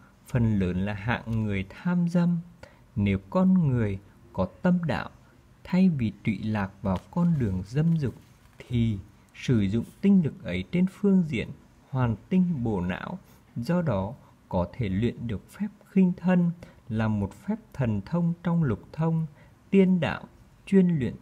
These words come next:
tinh khí thần thì tập trung vào luân xa này để hoàn tinh bổ não. Nếu muốn tăng cường sinh lực cho luân xa này thì nên tập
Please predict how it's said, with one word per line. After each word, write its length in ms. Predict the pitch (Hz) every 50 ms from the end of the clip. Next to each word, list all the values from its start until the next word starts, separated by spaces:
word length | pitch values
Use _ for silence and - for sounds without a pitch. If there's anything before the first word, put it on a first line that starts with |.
| - -
tinh 180 | 185 185 185 185
khí 280 | - - - 202 185 92 -
thần 300 | - 127 123 113 107 101 95 - - - _ - -
thì 140 | - - 120
tập 220 | 117 - 117 107 - - - -
trung 240 | 196 196 196 190 180
vào 220 | 139 104 98 95
luân 280 | 95 113 143 156 160 165
xa 300 | - - - 180 175 165
này 360 | 156 135 110 104 98 101 - - - - - - - - -
để 180 | 110 101 90
hoàn 360 | 92 92 101 131 123 113 110 107 - -
tinh 340 | 170 175 175 175 165 143
bổ 140 | 113 98 90
não. 360 | 80 82 87 - - - - - - - - - - - - - -
Nếu 360 | 107 104 101 98 98 92 90
muốn 260 | 95 95 95 92 87 90 - -
tăng 180 | - 185 196 196 196 -
cường 200 | - 143 117 104 -
sinh 380 | - - - 196 190 190 170
lực 100 | 139 110 - - - -
cho 100 | 175 180
luân 260 | 180 185 185 180 180
xa 260 | - - - 185 185
này 360 | 175 156 135 120 113 107 104 - - - - - - - -
thì 220 | - 131 113 107
nên 240 | 101 113 139 165 175 170 -
tập 100 | - -